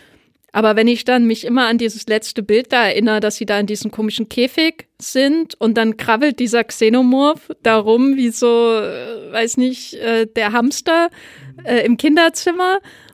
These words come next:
das ist, turnt mich irgendwie ab. Weil der Xenomorph halt für mich schon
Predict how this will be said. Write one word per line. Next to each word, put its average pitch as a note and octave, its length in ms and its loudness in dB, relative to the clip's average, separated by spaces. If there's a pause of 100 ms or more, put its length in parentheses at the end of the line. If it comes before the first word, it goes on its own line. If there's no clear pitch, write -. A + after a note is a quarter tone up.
(580)
das A#3+ 320 -2
ist, - 300 -6
turnt A3+ 240 -2
mich A3 160 -6
irgendwie G3 420 -6
ab. - 260 -12 (300)
Weil A3 180 2
der G#3+ 160 2
Xenomorph A#3 760 0
halt G3 280 -4
für - 160 -6
mich A3 240 -2
schon A3+ 380 -2